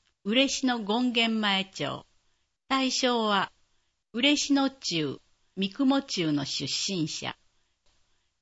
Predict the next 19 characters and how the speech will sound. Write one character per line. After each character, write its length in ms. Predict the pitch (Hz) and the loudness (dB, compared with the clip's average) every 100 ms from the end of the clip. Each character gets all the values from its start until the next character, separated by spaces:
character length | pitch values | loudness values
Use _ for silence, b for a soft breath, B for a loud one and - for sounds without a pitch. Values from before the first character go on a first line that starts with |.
| _ | _
三、 520 | - - 233 220 208 - _ _ _ _ | -10 -2 0 0 -6 -12 _ _ _ _
飯 240 | 277 294 | 4 6
南 300 | 285 269 262 | 6 4 2
産 340 | 254 254 254 240 | 2 0 2 0
業 260 | 240 233 | 0 0
文 280 | 214 226 214 | 0 -2 -2
化 160 | - 208 | -2 -2
セ 220 | - 180 | 0 0
ン 100 | 143 | 0
タ 420 | - 127 123 - _ _ _ _ _ | -2 -6 -6 -8 _ _ _ _ _
ー、 60 | 254 | 0
飯 160 | 277 | 2
南 320 | 269 254 185 | 4 2 0
町 320 | - 160 139 139 | -2 -2 0 0
横 320 | 175 - 139 | -2 -2 -4
野。 200 | 117 - _ _ _ _ _ _ - | -4 -10 _ _ _ _ _ _ -4
対 240 | 240 233 | -2 -2
象 420 | - 226 214 202 | -2 0 0 2
は、 240 | 190 180 | 2 0